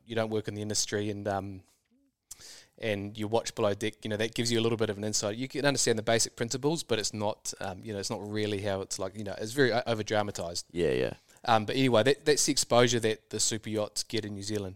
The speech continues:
Speaker 1: Um, and that's, another reason why I came up with this, this business, because it is easy and it is accessible, and I want to, um, give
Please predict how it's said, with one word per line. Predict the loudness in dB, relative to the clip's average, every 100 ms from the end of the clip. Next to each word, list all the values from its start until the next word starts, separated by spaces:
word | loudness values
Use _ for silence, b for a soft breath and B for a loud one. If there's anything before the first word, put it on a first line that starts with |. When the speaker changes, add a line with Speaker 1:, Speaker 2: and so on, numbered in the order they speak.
| -8
Speaker 1:
Um, | -2 -2 -2 -2
and | 0
that's, | 0 0 -4 b b b
another | 4 6 8
reason | 6 4 2
why | 4 6 4 0 _ _ _ _ _ _ _ _ _ -4
I | -4
came | -2 -2
up | -2
with | -6
this, | -8 -8 -6
this | -4
business, | 0 2 0 -4
because | -6 -6 -2
it |
is | -2 -2
easy | -2 -4 -2 -2
and | -2
it |
is | -2 -2
accessible, | -2 -2 -2 -2 -6 -10 b b b b
and | -2
I | 0
want | 2 2 2
to, | -2 -2 -2 -10 _ _ _ _
um, | -2 -2 -2
give | -2 -2 -2